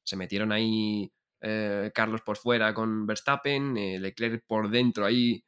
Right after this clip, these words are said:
como pudo, haciéndose lo típico, ¿no? De que cuando vas a, yo que sé, a un concierto o a algún lado así, ¿no? Que intentas, eh, <laughs> hacerte un hueco dando codazos un poco, pues, eh, fue un poco eso, metiéndose así.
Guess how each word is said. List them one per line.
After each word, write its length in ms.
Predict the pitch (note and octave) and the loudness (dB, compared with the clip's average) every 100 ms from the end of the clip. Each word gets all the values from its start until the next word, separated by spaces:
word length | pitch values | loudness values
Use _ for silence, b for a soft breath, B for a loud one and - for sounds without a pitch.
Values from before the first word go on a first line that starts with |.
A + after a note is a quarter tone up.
| _ | _
como 300 | A2+ F2 - | -4 -4 0
pudo, 240 | C3 A#2+ | 2 2
haciéndose 680 | G#2 A#2 A#2 - G#2 G#2+ G2+ | 2 0 0 -2 -2 -4 -4
lo 140 | F#2+ G#2 | -4 -6
típico, 320 | B2 C3 A#2 | -4 -2 0
¿no? 100 | C3 | 2
De 100 | A2 | 2
que 100 | G#2 | 0
cuando 200 | G#2 G#2 | -2 0
vas 200 | G#2 - | 0 0
a, 380 | A#2 A2+ G#2+ G#2 _ _ _ - | 0 0 0 -4 _ _ _ -12
yo 80 | G#2 | -8
que 80 | G#2+ | -2
sé, 140 | B2 | 0
a 60 | A2+ | 2
un 100 | A#2 | 0
concierto 480 | G2 G2 C3 C3 | -2 0 0 4
o 40 | A2 | 2
a 20 | |
algún 240 | G#2+ A2+ | 4 4
lado 180 | A#2 A#2+ | 4 4
así, 200 | A#2 - | 2 2
¿no? 140 | D3 C#3 | 2 0
Que 80 | |
intentas, 440 | A2 A2+ A#2+ B2 - | 0 0 2 0 0
eh, 520 | A#2+ A2+ A2 A2+ A2 | -2 -2 -2 -2 -4
<laughs> 40 | G#2+ | -4
hacerte 320 | - B2+ - | -4 0 4
un 100 | B2 | 6
hueco 300 | C3 C#3+ - | 8 6 6
dando 280 | C3 C3+ C3 | 4 4 4
codazos 420 | B2 C3+ E3 D3+ | 6 4 4 2
un 140 | C#3 C3+ | 2 2
poco, 280 | D#3+ E3 | 4 6
pues, 240 | B2+ A#2+ A#2 | 6 4 2
eh, 100 | A#2 | -2
fue 160 | A2 C3 | 2 2
un 60 | B2+ | 4
poco 260 | C3+ C3+ | 4 4
eso, 260 | C#3 - F3 | 4 2 0
metiéndose 440 | C3 A#2 B2 B2 | 0 2 0 0
así. 340 | B2 C#3 E3 | -2 -2 -4